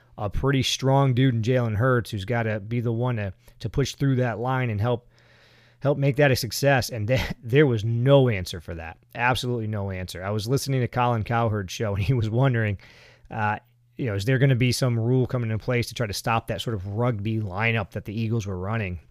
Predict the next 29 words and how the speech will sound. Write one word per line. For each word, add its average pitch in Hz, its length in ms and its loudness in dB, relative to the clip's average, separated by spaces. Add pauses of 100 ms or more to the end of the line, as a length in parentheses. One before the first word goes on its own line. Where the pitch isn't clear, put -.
(920)
You 135 120 2
know, 110 80 0
I, 110 300 4
I - 20 0
don't 110 140 -2
know. 101 200 -2 (100)
Did 107 320 -8
Jalen 120 300 2
Hurts 131 200 -2
and 113 80 -4
the 123 80 -6
Eagles 127 260 -2
possibly 123 400 -2
just 117 180 -4
<laughs> - 20 -14
change 135 340 -2
the 123 120 0
rules 131 360 0
of 101 60 -10
the 101 80 -6
game 127 320 -2
with 123 100 -4
the 127 80 -4
way 131 120 0
they 131 80 0
were 131 100 -2
playing? 135 280 -2
We'll 120 100 -4
see. 120 360 -4